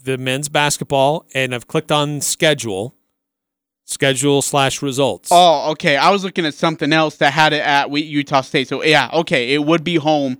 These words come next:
Speaker 1: So it says th-, this indicates it would be in Ogden on December twelfth. The time is not announced.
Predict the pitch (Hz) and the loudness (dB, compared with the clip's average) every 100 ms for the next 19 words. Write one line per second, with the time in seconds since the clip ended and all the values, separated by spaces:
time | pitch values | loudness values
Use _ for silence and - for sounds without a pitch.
0 | _ 135 120 - 143 143 127 147 156 143 | _ -10 -6 -2 2 2 0 -2 -2 4
1 | 185 202 190 180 170 - 160 147 127 147 | 4 4 2 4 4 2 0 0 2 2
2 | 147 - 147 156 156 143 151 165 165 170 | 2 0 0 0 0 2 2 2 0 0
3 | 156 156 139 147 143 135 143 117 80 - | -2 -2 -2 -2 -2 -2 0 -2 -4 -16
4 | _ 120 - 151 147 156 143 127 131 127 | _ -12 -2 2 2 2 -2 -2 -2 -2
5 | 117 87 - - | -6 -10 -18 -20